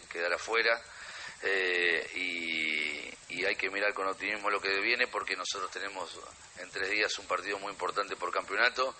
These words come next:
donde tenemos que estar a la altura de las circunstancias y donde tenemos que apuntar a un nuevo objetivo que se nos avecina ahora, que también es uno de los objetivos marcados por todos nosotros.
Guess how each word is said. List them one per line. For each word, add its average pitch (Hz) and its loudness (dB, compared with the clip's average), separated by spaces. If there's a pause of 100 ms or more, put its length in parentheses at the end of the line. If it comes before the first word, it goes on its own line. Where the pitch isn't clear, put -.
(460)
donde 101 2
tenemos 101 2
que 98 -2
estar 107 4
a 95 4
la 95 4
altura 104 0
de 98 4
las 90 0
circunstancias 123 0
y 101 -8
donde 95 -2
tenemos 95 -6
que 95 -2
apuntar 92 0
a - 4
un 98 -2
nuevo 104 0
objetivo 107 2 (560)
que 104 4
se - -2
nos 98 0
avecina 95 2
ahora, 120 4
que 107 -2
también 101 -2
es 101 -2
uno 101 2
de 95 4
los 90 0 (520)
objetivos 101 -2
marcados 101 2
por 95 -4
todos 104 2
nosotros. 95 0